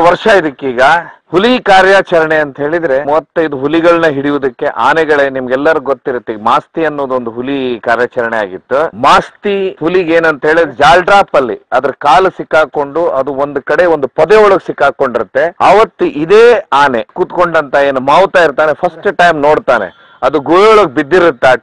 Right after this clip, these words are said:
ಟೈಮಲ್ಲಿ ಇದೇ ತರನೇ ಒಟ್ಟು ಮೂವತ್ತು ಬಾರಿ ಹುಲಿ ಕಾರ್ಯಾಚರಣೆ ಮಾಡುತ್ತೆ. ಅದೇ ರೀತಿ ಕಾಡಾನೆಗಳು ಒಂದ್ ವೇಳೆ ನುಗ್ಗಿದಾಗ ಅಥವಾ ಅದಕ್ಕೆ ಮದ ಬಂದಾಗ ಬೇರೆ ಬೇರೆ ಜನರು ಹೊಲದಲ್ಲಿ ಹೊಕ್ಕಿರುತ್ತೆ, ಅದಂತ ಹೇಳಿದ್ರೆ ಗದ್ದೆಗಳಲ್ಲಿ ಹೊಕ್ಕಾಗ ಕಾರ್ಯಾಚರಣೆ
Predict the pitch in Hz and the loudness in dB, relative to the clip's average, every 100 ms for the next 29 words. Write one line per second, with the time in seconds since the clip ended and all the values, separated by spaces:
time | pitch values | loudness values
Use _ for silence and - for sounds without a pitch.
0 | 143 156 151 135 156 131 165 220 220 196 | 0 0 -2 -4 -6 -4 2 2 2 0
1 | 190 185 160 143 - 190 151 170 208 214 | 2 2 0 0 -2 -4 -2 -2 0 0
2 | - - 131 - 101 82 147 180 175 123 | -2 -8 -8 -8 -10 0 4 4 2 -2
3 | - _ 151 196 226 190 180 175 175 156 | -14 _ -2 0 2 2 2 2 0 0
4 | 151 139 131 - - 131 147 - _ _ | 0 0 0 -2 -2 -2 -2 -10 _ _
5 | _ _ 139 185 226 214 190 170 170 170 | _ _ -2 4 4 6 2 0 -6 -2
6 | 131 143 165 165 151 147 139 131 135 139 | 0 4 2 2 0 0 0 -2 0 0
7 | 135 131 131 135 135 143 139 123 113 127 | -2 -4 0 0 2 0 -2 -6 -4 0
8 | 151 180 160 160 131 117 135 151 - 139 | 2 2 2 0 2 2 2 0 -2 0
9 | 175 196 180 175 156 135 131 185 185 135 | 2 2 2 2 2 2 2 2 0 0
10 | 135 175 196 233 220 160 151 - 165 131 | 2 2 4 4 4 2 -2 -4 -2 -2
11 | 110 120 135 127 139 135 113 151 147 220 | -2 -2 -2 -2 -2 -2 -2 0 2 4
12 | 214 165 131 - 110 110 131 - - - | 4 4 2 2 0 2 -2 -2 -16 -20
13 | - - _ 143 156 185 180 170 160 | -20 -20 _ 0 4 2 2 0 0